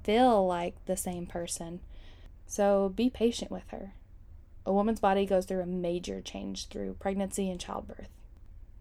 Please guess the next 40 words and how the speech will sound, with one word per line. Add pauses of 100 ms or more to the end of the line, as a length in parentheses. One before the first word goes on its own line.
Doesn't
exactly
know
what
happened. (840)
Be
easy
with
her.
Be
understanding. (560)
It
might
take
a
while.
Just
because
her
doctor
gave
her
the
go (380)
at
six
weeks
doesn't
mean
she
is
mentally
or
physically
ready. (640)
And
then
here
we
go,